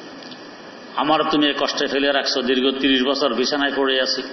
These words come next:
এখানে পায়খানা পেশাব, এখানেই খাওয়া দাওয়া", কোনো প্রশ্ন নেই, কোনো আপত্তি নেই। একদিন একজন জিজ্ঞেস করে বসল, "হুজুর, দীর্ঘ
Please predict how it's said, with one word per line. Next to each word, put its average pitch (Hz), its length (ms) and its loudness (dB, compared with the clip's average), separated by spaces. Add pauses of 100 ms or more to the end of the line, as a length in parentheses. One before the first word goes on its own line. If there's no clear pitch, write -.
(1500)
এখানে 160 460 2
পায়খানা 139 360 2
পেশাব, 120 420 -2
এখানেই 180 360 0
খাওয়া 156 240 0
দাওয়া", 151 220 -4 (1500)
কোনো 190 440 4
প্রশ্ন 175 380 0
নেই, 135 160 0
কোনো 156 240 0
আপত্তি 123 380 -2
নেই। 101 140 -4 (2000)
একদিন 147 360 4
একজন 135 400 4
জিজ্ঞেস 156 480 2
করে 147 140 4
বসল, 127 320 0
"হুজুর, 120 420 2
দীর্ঘ 139 300 2